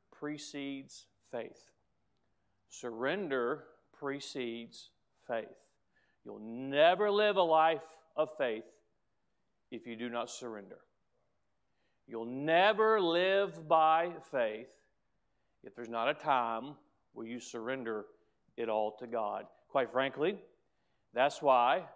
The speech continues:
your pastor emphasizes to our children and our young people over and over and over again, "Surrender your life," because an unsurrendered life will not be a life of faith. Applies to all of us.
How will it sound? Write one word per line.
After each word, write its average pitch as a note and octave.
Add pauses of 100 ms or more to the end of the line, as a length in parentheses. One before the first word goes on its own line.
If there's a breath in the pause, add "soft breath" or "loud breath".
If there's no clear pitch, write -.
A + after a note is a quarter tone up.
(260)
your A2+
pastor D3 (280)
emphasizes C3+
to -
our B2+
children C#3+
and B2
our A#2+
young C#3
people C3
over D3+
and C3
over C#3+
and B2
over C3
again, B2 (300 soft breath)
"Surrender C3
your C#3
life," A#2
because A#2
an A2+
unsurrendered C3+
life B2 (340 loud breath)
will B2
not C3+
be C#3+
a A#2
life A2+
of A#2 (100)
faith. - (1300 soft breath)
Applies B2+
to D3
all D#3
of A#2+
us. -